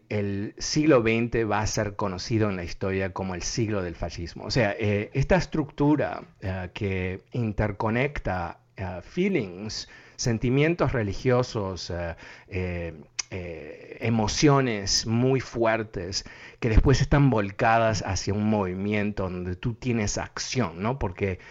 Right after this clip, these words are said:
quizás si tú eres muy religioso, te metes en un convento, ¿no? Te metes en un, eh, a-, en la iglesia a rezar día y noche. Esto es una religión de acción.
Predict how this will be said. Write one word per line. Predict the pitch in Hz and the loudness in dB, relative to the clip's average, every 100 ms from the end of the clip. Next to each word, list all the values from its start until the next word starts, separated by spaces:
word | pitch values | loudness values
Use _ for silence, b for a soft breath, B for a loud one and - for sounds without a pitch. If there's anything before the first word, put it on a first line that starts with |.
| B B | B B
quizás | 101 175 165 | 4 4 4
si | 135 | 2
tú | 147 135 | 4 4
eres | 127 | 6
muy | 127 139 | 4 4
religioso, | 120 107 135 151 151 180 | 4 2 2 2 2 0
te | - | 2
metes | 107 113 - 117 101 | 0 0 -2 -2 2
en | 131 | 2
un | 123 | 2
convento, | 113 120 202 156 - - | 2 4 4 4 0 -4
¿no? | 214 262 233 | -2 2 2
Te | 120 | 0
metes | 113 131 147 139 131 | -2 -2 0 2 0
en | 117 | 0
un, | 117 110 - | 2 0 -2
eh, | 98 98 95 101 - | -4 -4 -4 -6 -4
a-, | 107 | -6
en | - 110 | -2 0
la | 104 | 0
iglesia | 107 123 131 139 110 | 2 4 4 4 2
a | |
rezar | 98 95 - 120 104 | 0 -2 0 0 2
día | 110 | 0
y | 101 | 2
noche. | 101 - - | -2 -4 -2
Esto | 147 170 151 | 0 4 2
es | 147 127 | 2 -2
una | 123 113 | 0 0
religión | 98 95 98 120 107 | 0 -4 -4 -2 0
de | 107 | 0
acción. | 101 - - - 135 95 82 | -2 -4 -8 2 4 4 -4